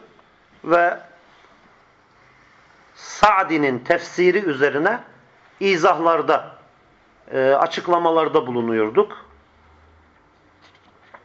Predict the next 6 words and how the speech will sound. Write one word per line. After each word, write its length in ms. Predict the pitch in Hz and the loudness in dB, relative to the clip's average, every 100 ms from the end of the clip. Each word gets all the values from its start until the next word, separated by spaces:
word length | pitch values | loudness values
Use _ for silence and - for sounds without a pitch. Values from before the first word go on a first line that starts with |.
| _ - | _ -20
Bu 420 | 147 165 185 - - - _ _ _ - - - - - _ | 2 4 4 2 -10 -20 _ _ _ -20 -20 -20 -20 -20 _
Fatiha 560 | - 156 160 185 180 185 | -2 0 2 2 2 2
suresi 460 | 180 165 156 151 175 | 0 0 0 0 -2
ile 140 | 147 | 0
ilgili 440 | 151 135 135 131 | 0 -2 -4 -4
bizim 360 | 147 143 180 269 | -4 -2 -2 -2